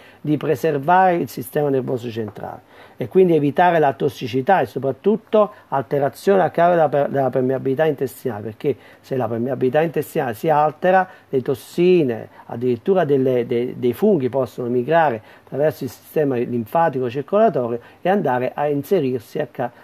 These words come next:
a p-, passare la barriera ematoencefalica e vanno nel cervello. Quindi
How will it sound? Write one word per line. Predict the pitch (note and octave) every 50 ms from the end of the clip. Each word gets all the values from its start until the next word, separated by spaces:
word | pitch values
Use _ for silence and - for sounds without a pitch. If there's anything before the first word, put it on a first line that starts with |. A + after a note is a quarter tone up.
| - - - _
a | - C3+ B2+ B2
p-, | A2+ - - -
passare | D#3+ D3+ - - - G3 F3 D#3
la | C#3+ C3+
barriera | B2+ B2+ C3+ C3+ B2+ D3 D3 C3 B2+
ematoencefalica | C3+ C3+ C3 - D#3 E3 D#3 - A3 D#3+ D#3 B2+ A2+ A#2 A#2+ C#3+
e | D#3+
vanno | C#3+ C3 A#2+ A2+ A#2 A#2 B2
nel | A#2 A2+ G#2+
cervello. | - - - A2 G2+ G2+ G#2+ G#2+ G2+ G2+ F#2+ G2 G2+ G#2+
Quindi | A#2 D3 D3+ C#3+ B2+